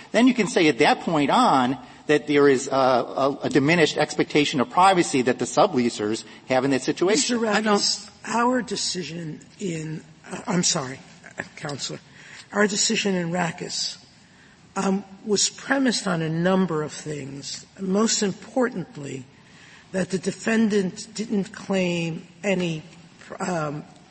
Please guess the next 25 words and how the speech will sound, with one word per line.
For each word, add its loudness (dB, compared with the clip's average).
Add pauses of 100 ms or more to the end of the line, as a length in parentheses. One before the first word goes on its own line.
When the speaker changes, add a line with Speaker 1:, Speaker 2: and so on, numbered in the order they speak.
(140)
Speaker 2:
possession -2
or -10
privacy -2
interest -10 (120)
in, -2 (580)
uh, -2 (100)
<clears throat> - (240)
the 4
goods 2
searched, 0 (680)
um, -2
or -2
in -8 (120)
the -4
things 0
in -4
the -4
glove -4
compartment, -6
et -10
cetera. -4 (1160)
Why, -2 (300)
what's -2
happened 0
here? -6